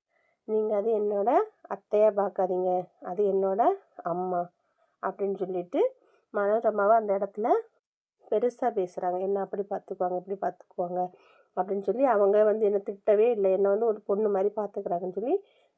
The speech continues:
தன்னோட மாமியாரை பெருமையா தான் பேசுறாங்க. இதை வந்து மனோரமா கேட்டுக்கிட்டு, யார் மூலமா வெளியிலேருந்து கேட்டுட்டாங்க, கேட்டுட்டு, "இது என் மருமகள் அல்ல, இது என் மகள்னு" சொல்லி மனசுல சொ-, நினைச்சிட்டு சந்தோஷப்பட்டுக்கிறாங்க.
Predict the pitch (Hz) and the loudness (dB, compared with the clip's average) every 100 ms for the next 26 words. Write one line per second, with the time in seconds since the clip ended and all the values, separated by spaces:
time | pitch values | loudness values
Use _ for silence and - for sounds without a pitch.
0 | - 208 196 196 196 202 247 240 202 277 | -2 0 2 2 0 0 0 2 2 0
1 | 233 214 208 196 202 220 202 196 196 180 | 0 0 0 0 0 -2 -2 -6 -8 -10
2 | 175 _ _ _ _ _ _ 233 277 247 | -10 _ _ _ _ _ _ 2 4 4
3 | 220 285 480 294 208 208 214 220 262 220 | 2 2 4 4 2 4 2 2 -2 -2
4 | 196 196 196 240 392 - _ _ - 196 | -2 -2 -6 -4 -4 -6 _ _ -8 -2
5 | 180 190 185 196 311 320 262 262 262 254 | 0 -2 -2 -2 0 0 0 -4 -4 -2
6 | 277 262 247 233 214 202 185 214 202 196 | -2 0 -2 -2 0 0 -2 -4 -4 -4
7 | 180 294 - _ _ _ 214 208 220 220 | -4 -4 -6 _ _ _ -4 0 2 2
8 | 370 453 _ 202 185 208 208 202 208 190 | 2 0 _ -4 -2 0 -2 -2 -4 -4
9 | 180 185 190 _ _ - 190 202 202 185 | -4 -4 -6 _ _ -12 -2 0 0 -2
10 | 180 202 196 190 196 180 185 196 208 190 | -2 -2 -2 -4 -2 -4 -4 -4 -4 -4
11 | 185 _ _ _ _ - 180 185 180 302 | -10 _ _ _ _ -12 -12 -10 -6 -4
12 | 440 _ _ - 185 196 202 196 - - | -4 _ _ -4 -4 -2 -6 -8 -8 -8
13 | 180 180 | -8 -8